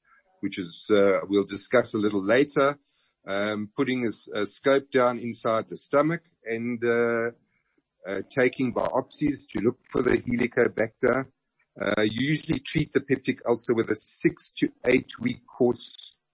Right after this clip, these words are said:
of, uh, a proton pump inhibitor, such as Nexium and Penteloc or ta-, or various generics.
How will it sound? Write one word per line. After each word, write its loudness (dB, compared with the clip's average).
of, 2
uh, 4
a -4
proton 2
pump -4
inhibitor, 0
such -6
as -4
Nexium -2
and -8
Penteloc 2
or -10
ta-, -8
or 0
various 4
generics. -2